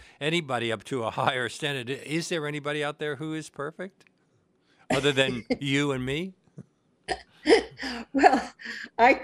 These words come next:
Speaker 2: I don't think I could answer that question, but I can tell you that these, that these communards were far from perfect.
Speaker 1: Mm-hmm.
Speaker 2: And they, they would, uh, the, the,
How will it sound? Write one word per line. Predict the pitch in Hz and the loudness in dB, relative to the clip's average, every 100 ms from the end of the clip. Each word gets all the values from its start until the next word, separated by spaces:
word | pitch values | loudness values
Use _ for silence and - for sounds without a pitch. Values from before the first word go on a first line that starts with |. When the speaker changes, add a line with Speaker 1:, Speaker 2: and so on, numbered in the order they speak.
| - | 6
Speaker 2:
I | 233 | 8
don't | 262 320 | 8 6
think | 302 220 | 4 4
I | 202 | 4
could | 294 | 2
answer | - 214 254 349 | 4 6 6 6
that | 220 208 208 | 6 6 6
question, | 226 240 - 196 | 6 6 4 2
but | 190 | 4
I | 190 190 | 4 4
can | - 226 214 | 2 0 2
tell | 226 220 | 2 6
you | 208 185 | 8 8
that | 185 | 6
these, | - 214 202 - - - _ - | 0 -4 -4 -12 -20 -20 _ 4
that | 185 185 | 6 6
these | 208 208 | 4 2
communards | 202 - 214 214 202 185 180 175 | 2 4 6 10 10 10 8 6
were | - 180 | 2 0
far | - 190 190 190 | 4 8 8 6
from | 165 | -2
perfect. | 151 160 147 151 151 - | 0 0 0 -2 -4 -8
Speaker 1:
Mm-hmm. | - _ - - _ - | -20 _ -20 -20 _ 2
Speaker 2:
And | 180 170 160 - 170 | 4 4 2 -8 0
they, | 180 - 175 | 2 2 2
they | 185 190 | 4 4
would, | 180 180 170 - | 6 4 4 0
uh, | 170 160 160 156 _ _ _ _ _ _ - - | 2 2 0 -2 _ _ _ _ _ _ -20 -10
the, | 175 - | -8 -6
the, | 175 160 | -6 -6